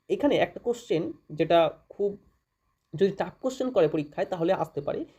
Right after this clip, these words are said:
যে প্রথম অধিবেশন কোথায় হওয়ার কথা ছিল। স্পেশালি তো এটা মুম্বাইয়ে হয়, কিন্তু, আহ, এটা কোথায় হওয়ার কথা ছিল সেটা যদি কোশ্চেন আসে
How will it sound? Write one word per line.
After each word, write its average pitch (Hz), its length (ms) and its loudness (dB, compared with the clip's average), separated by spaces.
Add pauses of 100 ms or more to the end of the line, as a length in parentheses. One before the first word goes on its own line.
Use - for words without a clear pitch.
(160)
যে 175 200 2
প্রথম 262 640 -4
অধিবেশন 202 540 0 (180)
কোথায় 247 540 -2 (180)
হওয়ার 180 240 6 (140)
কথা 208 400 -4
ছিল। 170 320 -2 (1200)
স্পেশালি 233 440 2
তো 302 80 4
এটা 311 140 4
মুম্বাইয়ে 208 360 6
হয়, 139 260 -2 (200)
কিন্তু, 254 420 -4 (220)
আহ, 135 540 0 (160)
এটা 185 140 -2
কোথায় 233 300 0
হওয়ার 160 260 4
কথা 240 220 -2
ছিল - 260 -12 (220)
সেটা 190 220 -2
যদি 214 120 -4
কোশ্চেন 214 280 -4
আসে 175 280 -2